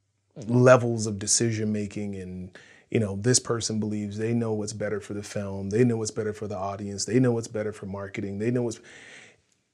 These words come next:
I believe you need one voice. We need one voice that ultimately makes the decision of what to do inside of the film. You can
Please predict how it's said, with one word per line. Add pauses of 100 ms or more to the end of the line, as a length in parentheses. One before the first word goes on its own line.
(600)
I
believe
you
need (120)
one
voice. (920)
We
need
one
voice (240)
that
ultimately
makes
the
decision
of
what
to
do
inside
of
the
film.
You
can